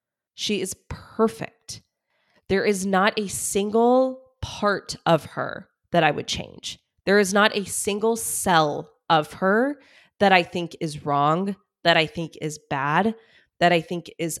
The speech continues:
unworthy. Like, truly, I look at her and she is just the most perfect being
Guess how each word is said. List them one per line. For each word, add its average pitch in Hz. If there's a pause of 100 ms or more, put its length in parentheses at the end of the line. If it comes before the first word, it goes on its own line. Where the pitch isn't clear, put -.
(100)
unworthy. 170
Like, 175
truly, 202
I 165
look 156
at 180
her 185
and -
she 165
is 170
just -
the 175
most 170 (380)
perfect 214 (500)
being 151